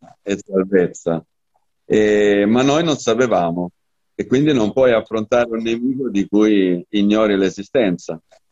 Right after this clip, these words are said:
ed è questo che ha fatto tantissime vittime. Eh,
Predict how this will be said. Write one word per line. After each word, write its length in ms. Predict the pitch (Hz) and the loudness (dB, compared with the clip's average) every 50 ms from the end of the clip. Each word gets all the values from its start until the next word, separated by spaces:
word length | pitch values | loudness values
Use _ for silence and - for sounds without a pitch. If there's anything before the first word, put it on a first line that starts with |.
| _ _ _ _ _ _ | _ _ _ _ _ _
ed 160 | - - 98 | -2 0 2
è 120 | 104 107 104 | 2 0 0
questo 380 | - 135 139 135 110 - - | 0 0 0 0 0 -4 -6
che 560 | 95 87 85 87 85 85 82 78 78 73 67 - _ _ _ _ _ _ _ _ _ _ | -6 -4 -2 -2 -2 -2 -2 -4 -6 -8 -14 -18 _ _ _ _ _ _ _ _ _ _
ha 100 | - 95 90 | -6 -6 -4
fatto 800 | 92 - 95 92 92 92 - - 92 90 87 87 85 80 82 80 | 0 2 2 2 0 -2 -4 -2 0 2 2 2 0 -2 -4 -4
tantissime 640 | - 95 92 90 87 - 95 - - - 92 92 92 | -4 -2 -2 -2 -4 -6 -10 -8 -4 -2 0 2 2
vittime. 640 | 90 95 98 92 - _ - 87 82 82 80 - _ _ _ _ _ _ _ _ _ _ _ _ _ _ | 2 2 0 0 -2 _ -8 -6 -6 -6 -6 -8 _ _ _ _ _ _ _ _ _ _ _ _ _ _
Eh, 840 | - 87 87 87 90 87 87 85 82 82 82 82 80 80 - - | -2 0 0 2 2 2 0 0 0 0 -2 -2 -2 -4 -6 -10